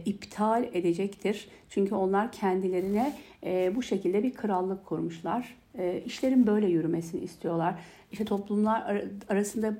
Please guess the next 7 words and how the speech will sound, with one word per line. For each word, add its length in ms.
problemin 520
çıkmasını, 760
kardeşliğin, 840
e, 540
işte 400
muhabbetin 580
azalmasını, 920